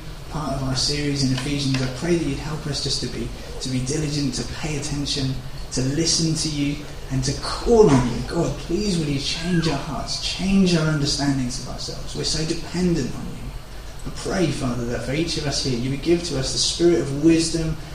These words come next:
and of revelation and a knowledge of you. I pray that the eyes of our hearts would be enlightened so that we may know what is the hope of your calling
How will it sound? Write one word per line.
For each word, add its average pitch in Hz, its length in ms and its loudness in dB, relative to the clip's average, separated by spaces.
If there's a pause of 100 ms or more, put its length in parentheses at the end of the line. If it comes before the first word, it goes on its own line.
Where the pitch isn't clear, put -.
(100)
and 127 100 2
of 127 220 -4
revelation 147 680 0
and 131 160 2
a - 20 2
knowledge 139 400 0
of - 160 -6
you. - 240 -8
I 135 100 -6
pray - 240 -4
that 151 200 -2
the 131 120 -4 (100)
eyes 165 380 0
of 156 100 0
our 143 140 0
hearts - 840 -8 (280)
would 143 120 -2
be 147 140 -2
enlightened 143 760 0
so - 140 -6
that 143 160 -4
we 170 120 4
may 160 200 2
know 156 480 2 (460)
what 143 160 -2
is 139 100 -2
the 143 80 -2
hope 160 540 4
of 135 160 -2
your 135 140 0
calling - 520 -8